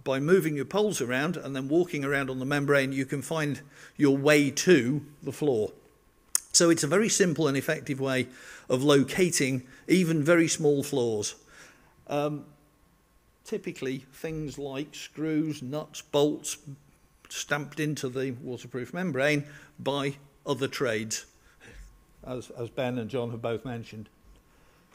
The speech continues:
That, that's the, the wet field detection. It has some advantages. Uh, as long as you've got a, a substantially clear area, it's very easy. If you've got,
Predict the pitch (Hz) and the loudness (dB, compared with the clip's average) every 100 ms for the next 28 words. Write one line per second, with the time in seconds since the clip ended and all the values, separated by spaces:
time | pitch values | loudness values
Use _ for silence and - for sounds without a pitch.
0 | _ _ _ _ _ _ _ _ _ _ | _ _ _ _ _ _ _ _ _ _
1 | _ 160 180 147 127 208 - - - 185 | _ -4 -4 -4 -2 -2 -4 -12 0 2
2 | 170 147 165 156 185 - 185 165 156 - | 2 -2 -4 -4 -6 -6 -4 -4 -4 -10
3 | - 131 156 135 123 147 185 - _ _ | -16 -12 -10 -10 -10 -10 -10 -14 _ _
4 | _ _ _ 180 180 220 233 190 160 175 | _ _ _ -4 2 2 4 2 4 4
5 | 165 160 120 117 110 - - _ _ _ | 4 0 0 -2 -4 -10 -20 _ _ _
6 | _ - 156 151 - - _ _ _ _ | _ -4 -2 -2 -4 -14 _ _ _ _
7 | _ 165 143 165 233 226 170 185 160 170 | _ -2 2 4 6 4 2 2 2 2
8 | 160 143 - 185 135 - 170 151 143 143 | 0 -2 0 0 -2 -2 -2 -2 -2 -2
9 | - 160 156 139 160 131 107 117 135 117 | -2 2 4 6 4 2 2 0 0 0
10 | 151 151 143 147 113 110 143 - 190 151 | 2 2 2 0 -2 -4 -4 -2 -4 0
11 | 180 143 | 0 0